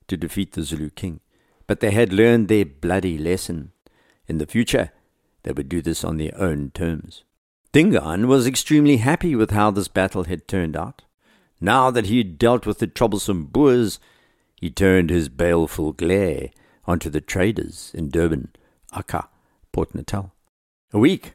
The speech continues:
after that ambush the commando at Etaleni, Dinga and his half-brother,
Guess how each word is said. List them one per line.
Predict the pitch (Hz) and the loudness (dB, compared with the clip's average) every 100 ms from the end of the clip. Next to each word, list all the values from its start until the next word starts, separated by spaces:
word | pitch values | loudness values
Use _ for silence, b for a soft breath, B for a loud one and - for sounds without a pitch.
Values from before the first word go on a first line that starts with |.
| _ - | _ -2
after | 110 - 98 | 0 2 2
that | 104 | 2
ambush | 92 107 107 104 | 4 2 4 0
the | - 95 | -2 -4
commando | 92 90 101 87 | 0 2 4 2
at | 78 | 0
Etaleni, | - 95 92 82 92 80 - _ _ _ - | -2 -4 -2 -2 -2 -4 -8 _ _ _ 2
Dinga | 117 113 | 4 6
and | 107 | 6
his | 92 | 4
half-brother, | 90 104 107 - 76 67 | 2 0 0 0 0 -2